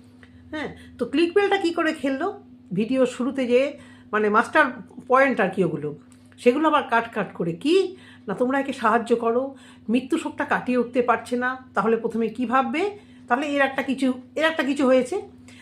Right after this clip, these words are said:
ওই এক অসুস্থ লোককে নিয়ে ভিডিও বানালো। বলছি, বলছি, মানে, এত বজ্জাত, মানে, সত্যি শুধু স্ল্যাং দিতে পারি না তাই, স্ল্যাং দিতে পারি না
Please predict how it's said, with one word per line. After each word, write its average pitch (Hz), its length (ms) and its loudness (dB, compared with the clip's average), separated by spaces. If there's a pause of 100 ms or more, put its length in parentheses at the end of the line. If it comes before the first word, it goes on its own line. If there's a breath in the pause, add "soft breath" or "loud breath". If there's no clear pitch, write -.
(220 loud breath)
ওই 311 200 4
এক 285 300 -2
অসুস্থ 277 420 -4
লোককে 247 480 0
নিয়ে 247 260 0
ভিডিও 220 420 0
বানালো। 226 480 4
বলছি, 302 340 0
বলছি, 226 360 2
মানে, 196 200 -2
এত - 480 -10 (320)
বজ্জাত, 277 560 -2
মানে, 233 220 -2
সত্যি 254 320 -8
শুধু 247 200 -6
স্ল্যাং 240 440 -2
দিতে 190 220 0
পারি 202 200 0
না 196 140 -2
তাই, 143 180 -12 (600 loud breath)
স্ল্যাং 262 480 4
দিতে 208 260 -4
পারি 294 240 0
না 311 160 4